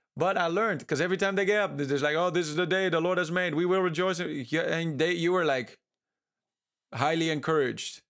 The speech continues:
to rejoice. And it taught me so much. It helped me so much. It helped me get out of, like, you know, my old carnal self that wanted to be grumpy in the morning.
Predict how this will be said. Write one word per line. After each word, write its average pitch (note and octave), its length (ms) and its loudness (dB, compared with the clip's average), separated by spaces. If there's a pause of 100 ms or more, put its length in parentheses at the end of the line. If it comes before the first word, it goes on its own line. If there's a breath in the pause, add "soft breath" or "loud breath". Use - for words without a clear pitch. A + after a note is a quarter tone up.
(180)
to E3 160 0
rejoice. D3+ 480 0
And D3 120 0
it D3+ 120 -4
taught E3+ 200 -2
me D#3 100 -2
so F3 180 -2
much. F3 260 -2
It B2 60 -4
helped D3 200 -2
me D3 60 -2
so D#3+ 180 -2
much. E3+ 320 -4 (420 loud breath)
It C#3+ 100 2
helped F#3 220 2
me D3+ 140 0
get D#3+ 200 0
out E3 200 2
of, D#3 60 2
like, C3+ 360 -2 (600)
you C3+ 80 0
know, C#3 420 0 (240)
my C#3+ 280 0
old F3 580 0
carnal F3 440 0
self D3+ 560 0
that C3 180 0
wanted C#3+ 280 0
to C3 80 -4
be A#2+ 120 -2
grumpy C#3 400 0
in C3+ 60 0
the B2+ 80 -2
morning. C3 320 -4